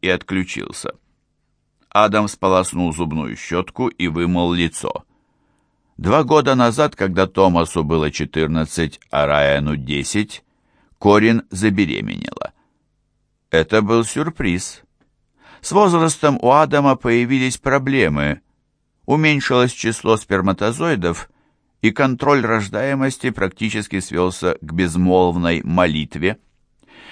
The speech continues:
Конечно, с их стороны это было безответственно.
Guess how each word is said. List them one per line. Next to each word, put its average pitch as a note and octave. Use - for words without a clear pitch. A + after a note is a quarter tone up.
Конечно, C3+
с -
их C#3
стороны B2
это A#2
было B2
безответственно. A#2+